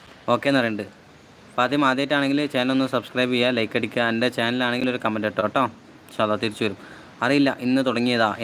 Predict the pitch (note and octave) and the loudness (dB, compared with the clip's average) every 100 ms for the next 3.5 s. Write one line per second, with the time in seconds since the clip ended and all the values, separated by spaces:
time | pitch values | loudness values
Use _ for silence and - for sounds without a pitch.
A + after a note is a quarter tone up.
0 | A2+ A2+ B2 A#2 A#2 A2+ A2 A2 G#2+ G#2+ | -2 2 2 2 0 0 0 -2 -2 0
1 | G#2 G#2 G2+ G#2 - - - - B2 A#2 | 0 -2 -4 -10 -14 -20 -16 -6 0 2
2 | G#2+ A2 A#2 F#2 - - - - - C3 | 2 2 0 0 -4 -20 -20 -8 -2 0
3 | C3+ B2 C3 C3+ | 2 2 2 4